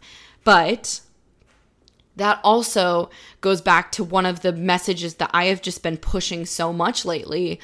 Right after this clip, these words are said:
on this podcast and on my other platforms. And really that's just been showing up in my life so consistently over the last several months, I think definitely since I moved, is that if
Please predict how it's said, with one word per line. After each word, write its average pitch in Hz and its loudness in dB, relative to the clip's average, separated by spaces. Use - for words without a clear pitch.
on 180 0
this 175 -2
podcast 208 4
and 180 -2
on 175 4
my 175 2
other 165 -2
platforms. 175 -2
And 180 -2
really 208 6
that's 185 0
just - -6
been 175 -4
showing 180 0
up 175 -4
in 175 -4
my 170 -2
life 165 -2
so 180 0
consistently 170 -6
over 170 -2
the 165 -2
last 170 0
several 170 -2
months, 196 2
I 165 -4
think 170 -12
definitely 180 -4
since 160 -12
I 160 -8
moved, 180 -4
is 170 -10
that 170 -6
if - -2